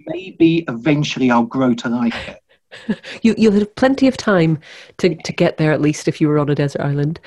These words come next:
Speaker 1: Yes.
Speaker 2: Um, this is, this is just my last question now, Rob, and it's come via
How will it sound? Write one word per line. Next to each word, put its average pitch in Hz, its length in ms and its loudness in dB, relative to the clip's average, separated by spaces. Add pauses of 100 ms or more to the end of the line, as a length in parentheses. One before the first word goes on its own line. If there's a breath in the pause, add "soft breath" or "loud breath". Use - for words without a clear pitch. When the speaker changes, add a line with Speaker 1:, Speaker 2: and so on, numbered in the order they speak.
(120)
Speaker 1:
Yes. - 300 -6
Speaker 2:
Um, 247 180 2 (560 loud breath)
this - 180 0
is, 311 240 2
this 277 160 0
is 254 140 -2
just - 180 -2
my 185 120 2
last 180 240 0
question 170 320 -4
now, 151 100 -2
Rob, 156 300 -2
and 160 80 -2
it's - 240 -6
come 196 360 0
via 170 440 4